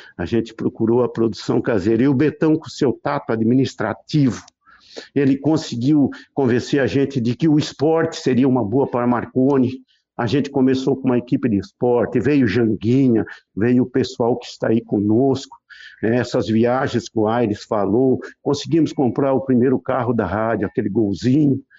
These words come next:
Então, tudo isso, iniciativa e trabalho do Betão, ele vivia a rádio como se fosse a casa dele, a família dele, entende? E em dois mil, em dois mil e doze, iniciou-se o processo da F M,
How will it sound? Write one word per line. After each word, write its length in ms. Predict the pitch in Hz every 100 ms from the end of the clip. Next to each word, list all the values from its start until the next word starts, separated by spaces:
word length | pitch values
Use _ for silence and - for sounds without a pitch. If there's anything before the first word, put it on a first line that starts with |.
| _ _ -
Então, 260 | 123 156
tudo 300 | 156 196 180
isso, 240 | 190 190 190
iniciativa 580 | 175 - 151 - 170 151
e 60 |
trabalho 380 | 160 151 147 151
do 60 | 143
Betão, 400 | 139 135 143 151
ele 160 | 139
vivia 440 | 139 160 147 190 165
a 80 |
rádio 360 | 139 170 180 165
como 200 | 180 170
se 160 | - 175
fosse 340 | - 156 170
a 20 |
casa 320 | - 151 113
dele, 340 | 101 127 127 123
a 60 |
família 380 | - 107 110 110
dele, 460 | 95 110 110 104 95 _ _ _ _ _ -
entende? 600 | 120 117 123 123 127 131 - - -
E 80 | 131
em 240 | 139 151 156
dois 400 | 147 175 151 117
mil, 540 | 127 165 180 160 104 - _ _ _ -
em 140 | 131
dois 220 | 117 143 120
mil 260 | 170 170
e 220 | 160 156
doze, 640 | 120 135 160 165 135 110 101 _ - _
iniciou-se 580 | 151 147 139 170 165 165
o 40 |
processo 600 | 160 151 139 160 160 -
da 140 | 131 135
F 360 | 143 - 131
M, 320 | 135 139 135